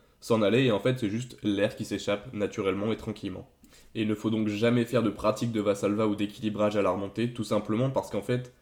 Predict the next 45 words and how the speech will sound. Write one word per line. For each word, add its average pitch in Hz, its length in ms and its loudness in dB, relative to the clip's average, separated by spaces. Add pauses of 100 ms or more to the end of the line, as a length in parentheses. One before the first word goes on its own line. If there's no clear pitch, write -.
(460)
on 107 80 0
veut 107 280 2
éliminer 127 580 6
de 113 180 2
la 98 100 4
pression 117 320 -2
de 120 60 4
notre 92 220 0
oreille 101 220 4
moyenne, 104 480 4 (720)
et 120 140 6
la 101 160 0
pratique 107 300 -2
de 107 80 0
Valsalva, 95 520 2
donc, 107 340 -6 (120)
en 95 140 -2
rajoute. 98 600 -2
Donc 98 200 -6
en 92 40 -6
fait, 107 180 -2
on 104 60 -4
vient 95 120 -4
se - 100 -8
compliquer 98 480 -4
la 92 120 0
vie 101 180 -2
et 110 40 2
se 107 120 -10
rajouter 95 340 -2
des 101 100 -2
problèmes. 90 340 -6 (760)
Les 92 420 0
accidents 117 340 0
des 95 200 2
oreilles 104 220 4
en 92 40 0
plongée, 113 540 -2
ils 101 120 -4
peuvent 90 160 -4
survenir 104 480 0
de 95 120 -2
deux 101 160 -2
façons 101 280 0
différentes. 95 500 -6